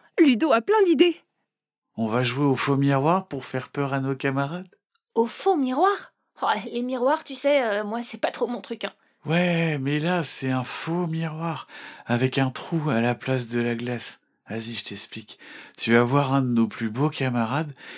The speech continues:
Speaker 2: et tu lui dis qu'il a un bout de salade ou de chocolat entre les dents.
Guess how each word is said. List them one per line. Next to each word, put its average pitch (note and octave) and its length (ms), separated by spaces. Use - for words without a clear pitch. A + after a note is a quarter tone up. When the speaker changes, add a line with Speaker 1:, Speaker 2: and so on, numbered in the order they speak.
Speaker 2:
et A2+ 160
tu - 160
lui B2+ 300
dis D3+ 200
qu'il A#2+ 240
a A2 80
un G#2+ 60
bout A2+ 160
de - 60
salade B2 600
ou A2+ 160
de G#2 60
chocolat B2+ 640
entre B2 320
les C3+ 180
dents. B2+ 240